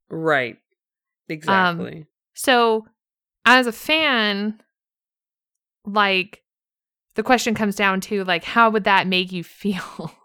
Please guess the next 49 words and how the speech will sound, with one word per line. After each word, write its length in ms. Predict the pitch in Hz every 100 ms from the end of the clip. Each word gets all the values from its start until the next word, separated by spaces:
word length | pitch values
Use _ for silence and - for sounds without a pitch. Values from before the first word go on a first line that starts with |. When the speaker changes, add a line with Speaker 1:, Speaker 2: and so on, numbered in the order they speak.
| -
Speaker 1:
Yeah. 760 | 160 160 160 160 143 127 113
Speaker 2:
If 360 | 214 214 214 165 _ - -
you 460 | 196 208 233 233 220
happened 420 | 220 233 226 233
across 680 | 226 233 208 190 190 - - _ -
something 440 | 220 202 196 190
that 160 | 185 175
you 200 | 185 175
gave 680 | 196 185 185 185 190 - _
someone 560 | - - 185 170 160 160
that 80 | -
you 80 | 185
paid 240 | 247 262
money 160 | 240 220
for, 160 | 208
you 100 | 190
gave 220 | 185 185
it 40 | 180
to 80 | 196
them 140 | 185
and 60 | 170
they 80 | 165
sold 480 | - - 196 190
it. 260 | 147 147 - _ _ _ _ _ _ -
But 100 | 233
at 100 | 233
the 80 | 226
same 300 | 269 247 233
time, 260 | 254 247
it's 160 | 220 -
their 260 | 202 196
property, 720 | 190 202 185 180 175 165 151 160
so 200 | - 175
they 200 | 170 170
get 140 | 170
to 60 | 170
do 160 | 165 160
whatever 240 | 156 156
they 120 | 151 147
want 440 | 151 151 185 220 _ _
Speaker 1:
<sighs> 200 | _ -
That's 720 | 262 285 277 240 202 233 -
a 60 | 370
Speaker 2:
with 220 | 247 302
it. 40 | 285
Speaker 1:
tricky, 500 | 359 359 294 285 -
that's 260 | 190 233
a 60 | 359
tricky, 1400 | 254 - 285 - 277 269 254 240 233 233 226 185 156